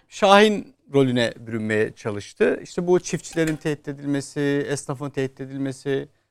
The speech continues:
bürokratların tehdit edilmesi, öğretmenlere "Size öğretmen demem, öğretmen demem ben" yaklaşımı vesaire.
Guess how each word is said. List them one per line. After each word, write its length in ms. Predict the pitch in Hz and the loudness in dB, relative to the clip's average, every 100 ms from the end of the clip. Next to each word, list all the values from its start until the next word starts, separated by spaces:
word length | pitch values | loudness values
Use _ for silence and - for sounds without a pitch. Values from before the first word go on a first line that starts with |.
| _ 160 | _ 0
bürokratların 560 | 160 - 143 147 139 | 0 0 -4 -4 -6
tehdit 320 | 131 139 135 | -4 -6 -6
edilmesi, 680 | 135 135 135 131 - 139 - - - _ _ _ _ - | -12 -6 -4 -6 -6 -6 -6 -14 -20 _ _ _ _ 2
öğretmenlere 720 | 170 165 - 160 151 151 147 | 6 6 4 2 4 6 4
"Size 200 | - 196 | 4 2
öğretmen 500 | 175 165 - 160 156 | 2 0 0 -2 0
demem, 360 | 160 165 160 143 _ | 2 2 0 -4 _
öğretmen 500 | 143 151 156 160 156 | 2 2 2 -2 0
demem 300 | 151 156 156 | 4 4 4
ben" 60 | 147 | 2
yaklaşımı 600 | 143 139 - 135 143 135 | 2 0 -4 -6 -4 -4
vesaire. 500 | 147 - 143 170 | -6 -2 -2 0